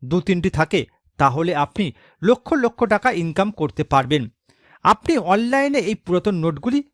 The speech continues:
বিক্রি করতে পারবেন। অর্থাৎ বন্ধুরা, পুরাতন এক টাকার নোটের মাধ্যমে লক্ষ লক্ষ টাকা ইনকাম করতে হলে নোটটি উনিশশো পঁয়ত্রিশ সালের হতে হবে, তৎকালীন গভর্নর দ্বারা স্বাক্ষরিত হতে হবে। তবেই বন্ধুরা, আপনারা এই এক টাকা নোটের মাধ্যমে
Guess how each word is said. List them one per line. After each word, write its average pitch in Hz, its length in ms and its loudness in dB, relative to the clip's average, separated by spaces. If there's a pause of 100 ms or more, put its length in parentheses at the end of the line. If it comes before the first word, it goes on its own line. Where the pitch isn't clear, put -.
বিক্রি 190 400 0
করতে 170 320 0
পারবেন। 139 440 0 (380)
অর্থাৎ 175 460 2
বন্ধুরা, 277 400 0 (100)
পুরাতন 196 420 0
এক 156 160 0 (120)
টাকার 185 260 2
নোটের 156 340 -2
মাধ্যমে 151 440 -2
লক্ষ 143 380 -4
লক্ষ 156 300 -4
টাকা 175 280 0
ইনকাম 143 400 -2 (100)
করতে 143 280 0
হলে 156 240 0 (460)
নোটটি 202 400 0
উনিশশো 196 420 -4
পঁয়ত্রিশ 165 460 -4
সালের 185 260 -2
হতে 147 240 -2
হবে, 175 240 -2 (500)
তৎকালীন 277 520 0
গভর্নর 180 420 -2
দ্বারা 214 140 0
স্বাক্ষরিত 170 500 -2
হতে 135 260 -4
হবে। 113 200 -2 (460)
তবেই 247 300 2
বন্ধুরা, 240 440 0 (120)
আপনারা 185 360 -2
এই 170 200 0
এক 156 180 -8 (100)
টাকা 175 220 0
নোটের 156 300 -4
মাধ্যমে 143 440 -2